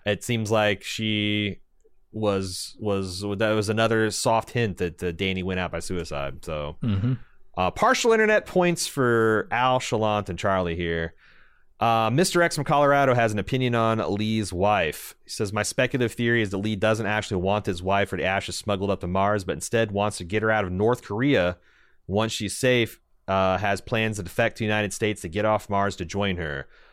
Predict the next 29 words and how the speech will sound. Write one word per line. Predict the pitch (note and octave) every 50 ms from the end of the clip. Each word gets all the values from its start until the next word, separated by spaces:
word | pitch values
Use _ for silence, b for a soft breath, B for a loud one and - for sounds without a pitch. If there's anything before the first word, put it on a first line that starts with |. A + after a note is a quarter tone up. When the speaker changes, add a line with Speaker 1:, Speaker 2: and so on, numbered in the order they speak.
| b b _
Speaker 1:
Oh, | - E3 F#3 G#3 G#3+ G#3 G#3
if | D#3 E3+ E3+ C#3 -
only. | C#3 C#3 C3+ C3+ B2 G#2 F#2+ F2+ F2 D#2+ D#2 - - - - - - - - - - -
Oh, | - C3 C#3+ D3 C3+
if | A#2 A#2+
only, | A#2 A2+ G#2 G2+
Mister | F#2 F2+ F2+ - - F2 F2 E2+
X, | F2 F2 E2+ - - - - -
because | - G2+ - - A2 G#2 G2+ G2 G2 G2 F#2+ F2+ - - - - - -
I | - C3+ D3 D#3+
think | D3+ - - - - C4 D4 D4+ C4 -
I | F3+ G3 G3
could | F#3+ - F3 D3 C3
just | B2+ C3+ E3 E3+ E3 -
believe | - D#3 C#3+ C#3 C3 B2+ B2 A#2 G2+ - - - -
someone | - - A#2+ A2+ A2 G2
could | - F#2+
be | G#2+ G2+
smuggled | - - A2 A2 G2+ G#2+ G#2
out | G#2 G#2
of | G2 F#2+
North | G2+ G2+ G2 -
Korea. | - G2+ G#2 G2+ F#2+
I |
know | F2+ F#2+ G2 F#2
it | -
happened | - G2+ G2 F#2+ - F#2+ F2+
before. | E2+ E2 - - G#2 G#2 G#2 G2+ G2+ G#2 - - - - - -
Speaker 2:
Sure. | - - D#3 D#3 -